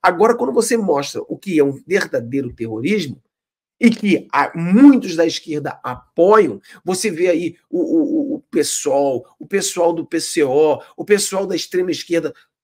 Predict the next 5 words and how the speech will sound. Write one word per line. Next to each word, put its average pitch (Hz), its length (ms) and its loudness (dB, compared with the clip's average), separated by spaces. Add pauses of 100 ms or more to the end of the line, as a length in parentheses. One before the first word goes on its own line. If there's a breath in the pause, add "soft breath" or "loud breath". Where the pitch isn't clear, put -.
(100)
todos 302 600 4
apoiando 214 1160 2
aí 160 320 0
o 185 160 -6
mal. 170 600 0